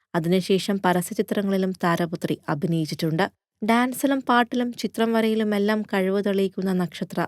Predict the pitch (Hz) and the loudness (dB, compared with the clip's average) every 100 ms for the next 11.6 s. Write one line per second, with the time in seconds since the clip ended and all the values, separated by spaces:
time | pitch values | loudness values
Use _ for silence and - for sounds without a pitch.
0 | - - 170 175 180 190 196 190 190 185 | -4 -2 0 0 0 -2 -2 0 0 0
1 | 175 160 196 - 175 151 165 160 - 156 | 0 0 -2 -4 -6 -2 -2 -4 -2 -2
2 | 156 151 170 160 156 202 _ _ - 185 | -2 -4 -4 -2 -2 -4 _ _ 2 4
3 | 180 175 185 208 180 196 202 208 208 208 | 4 2 -2 -2 0 2 2 2 0 -2
4 | 202 196 202 196 - 190 185 180 202 202 | -2 -4 -2 -4 -2 -2 -2 0 -2 0
5 | 202 196 196 185 185 - 202 185 226 - | -2 -2 0 0 0 -2 -2 0 -2 -2
6 | 185 185 190 185 - 180 175 190 190 175 | 0 2 0 -2 0 -2 0 -2 0 0
7 | 175 - 170 170 170 175 175 165 156 156 | -2 -4 -2 0 0 0 0 -2 -2 -2
8 | 156 156 156 156 185 - _ _ 226 226 | -2 -4 -4 -2 -2 -4 _ _ 2 4
9 | 233 262 254 262 - _ - 214 220 226 | 6 4 4 2 -2 _ 0 4 6 4
10 | 226 _ 208 190 220 214 214 214 214 208 | 2 _ -4 0 -2 0 0 0 0 -2
11 | 202 202 196 196 - 190 | 0 0 2 0 0 -2